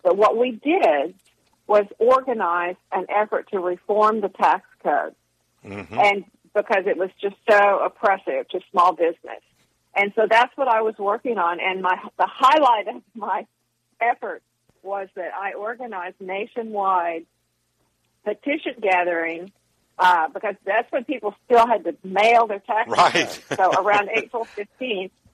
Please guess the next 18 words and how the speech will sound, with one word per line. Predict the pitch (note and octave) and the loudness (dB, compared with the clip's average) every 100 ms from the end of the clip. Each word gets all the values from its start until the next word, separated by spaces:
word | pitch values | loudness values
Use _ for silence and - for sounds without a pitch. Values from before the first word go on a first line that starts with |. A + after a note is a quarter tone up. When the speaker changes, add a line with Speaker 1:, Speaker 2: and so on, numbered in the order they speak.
| _ - | _ -4
Speaker 1:
we | G#3+ B3 D4 | 0 2 4
had | B3+ G3+ | 4 2
volunteers | G3 G#3 A3+ B3 A#3 A#3 G3+ F3+ - | 0 -2 -2 -4 -6 -2 -2 -2 -4
all | - G3 A3 | 2 4 4
over | A#3 A#3 | 0 -4
the | A3 | -8
country | - G3 G3+ - D#3+ D#3 - _ _ _ _ _ - - | -8 -10 -10 -10 -8 -8 -12 _ _ _ _ _ -16 -2
hand, | A3 G#3+ - D#3 - | 2 2 0 -6 0
getting | A3 A3+ A3 - - | 4 4 0 -6 -6
petitions | G#3 C#4+ C#4 - F#3+ - | -4 -2 -2 -2 -6 0
signed | F#3+ E3+ F3 - | 0 0 -4 -10
to | G3 | -6
Congress | - A#3+ B3 F#3+ D3 - _ - | 0 2 2 -2 -6 -8 _ 0
to, | G3+ F#3 F3 F3 - _ _ _ | 2 4 2 -2 -6 _ _ _
uh, | F#3 F3+ E3 | 4 6 4
reform | G3 G3 A#3 A#3+ B3+ | -2 -10 -2 -2 -2
the | G#3 | -6
tax | G3 A#3 A3 | -8 -4 -4